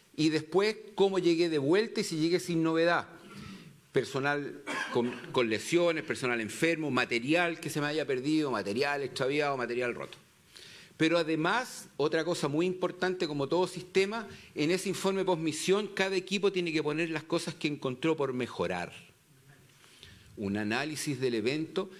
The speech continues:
y qué estima que se podría mejorar.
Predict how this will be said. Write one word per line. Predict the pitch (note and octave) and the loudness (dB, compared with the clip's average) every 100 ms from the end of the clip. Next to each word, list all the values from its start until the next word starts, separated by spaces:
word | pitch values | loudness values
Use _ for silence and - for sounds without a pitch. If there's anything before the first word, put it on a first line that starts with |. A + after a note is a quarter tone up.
| - | -8
y | - B2 | -4 -4
qué | - F#3+ | 2 2
estima | G3+ G3 F3+ G3+ G#3 | 2 0 -2 0 0
que | F#3+ | -4
se | - D3+ | -2 0
podría | C#3 C3 D#3 F3 F3 - - - | 2 0 2 0 0 -6 -20 -10
mejorar. | A2 A2+ D3 D#3 - D3 C#3+ D3+ C#3+ | -2 0 0 -2 0 0 0 -2 -4